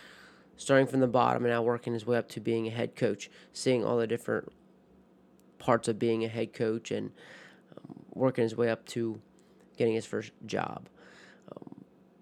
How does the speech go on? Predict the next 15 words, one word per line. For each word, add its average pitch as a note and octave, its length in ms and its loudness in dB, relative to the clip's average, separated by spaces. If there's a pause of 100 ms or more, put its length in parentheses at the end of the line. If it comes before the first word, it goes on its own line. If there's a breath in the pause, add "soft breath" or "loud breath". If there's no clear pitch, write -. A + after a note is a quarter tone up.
(140)
re-, D3 300 4
recently, D#3 480 4
he C#3+ 80 2
had B2 80 4
also B2+ 340 2
been A#2+ 520 2 (420)
a A2+ 160 -2
clinician B2 520 2
at G#2+ 120 -4
the - 400 -6
A - 80 -2
B A#2 80 -2
C G#2+ 220 -4
Barnstormer C3 540 4
Clinic, D3+ 400 2